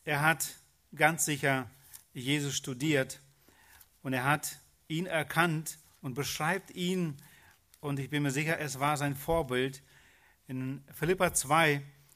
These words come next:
fünf bis sieben, da heißt es von Christus, "Habt diese Gesinnung in euch, die auch in Christus Jesus war, der in Gestalt Gottes war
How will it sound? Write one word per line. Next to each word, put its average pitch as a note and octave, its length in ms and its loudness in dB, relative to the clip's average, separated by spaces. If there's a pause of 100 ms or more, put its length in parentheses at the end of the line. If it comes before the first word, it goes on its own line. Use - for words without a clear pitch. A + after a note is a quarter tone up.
(380)
fünf D#3 300 -4
bis B2 240 -4
sieben, D#3+ 500 -4 (2500)
da C#3 140 -4
heißt C#3+ 320 0
es D3 360 -2 (640)
von C3+ 200 -6
Christus, D3 640 -4 (1040)
"Habt F3+ 320 -4
diese C#3 240 -4
Gesinnung C3+ 580 -2 (160)
in D#3+ 160 -4
euch, D#3 480 -6 (280)
die E3+ 120 6
auch G3+ 140 4
in G#3 100 2
Christus A3+ 440 2
Jesus G#3 440 -2
war, D#3+ 340 -2 (440)
der D3 240 0
in E3 160 0
Gestalt E3 580 0
Gottes E3 420 -4
war E3 300 -2